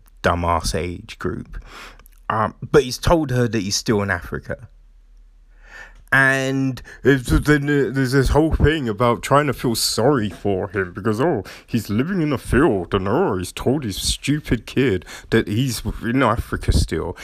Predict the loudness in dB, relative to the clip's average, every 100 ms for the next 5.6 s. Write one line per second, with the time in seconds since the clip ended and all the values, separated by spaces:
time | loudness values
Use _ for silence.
0 | -18 -2 2 2 0 -4 -2 -2 -2 -2
1 | 0 0 -4 _ _ _ _ _ _ _
2 | _ _ _ _ 0 2 4 4 4 4
3 | 2 2 0 2 2 4 2 0 -2 -4
4 | -4 2 2 2 0 0 2 4 4 4
5 | 0 -4 -8 -10 -14